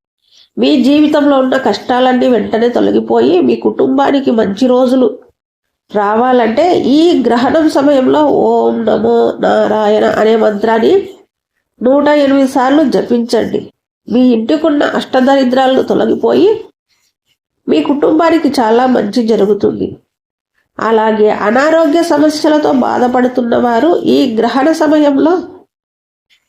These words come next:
మహామృత్యుంజయ మంత్రాన్ని జపిస్తే అనారోగ్య సమస్యలన్నీ వెంటనే తొలగిపోతాయి.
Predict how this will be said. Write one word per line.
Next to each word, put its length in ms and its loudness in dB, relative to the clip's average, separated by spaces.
మహామృత్యుంజయ 1200 0
మంత్రాన్ని 560 0
జపిస్తే 580 -2
అనారోగ్య 800 0
సమస్యలన్నీ 760 0
వెంటనే 420 0
తొలగిపోతాయి. 720 -2